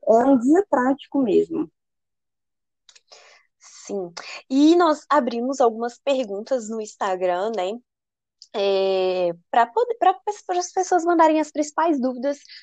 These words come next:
Speaker 2: sobre alimentação, e aí nós perguntamos, né, é, qual a sua principal dúvida sobre alimentação saudável? A gente recebeu algumas perguntas e também a gente vai colocar aqui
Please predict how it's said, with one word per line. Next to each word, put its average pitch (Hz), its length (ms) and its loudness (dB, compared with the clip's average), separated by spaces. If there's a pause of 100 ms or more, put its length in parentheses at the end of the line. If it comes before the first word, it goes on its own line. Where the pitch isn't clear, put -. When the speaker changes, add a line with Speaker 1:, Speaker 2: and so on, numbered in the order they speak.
(120)
Speaker 2:
sobre 277 540 -2 (380)
alimentação, 247 680 -2 (140)
e 262 140 0
aí 254 140 2
nós 247 160 -4
perguntamos, 247 600 -4
né, 233 180 -4 (400)
é, 214 360 2
qual 294 160 2
a 349 40 0
sua 349 160 -6
principal 311 440 -2
dúvida 294 320 -2
sobre 269 260 -2
alimentação 247 580 -4
saudável? - 480 0
A 233 60 -2
gente 285 240 -6
recebeu 247 360 0
algumas 214 320 -2
perguntas 285 540 -4
e 370 140 -2
também 403 220 -4
a 370 40 -4
gente 349 220 -6
vai 311 140 -2
colocar 302 300 0
aqui 294 240 -6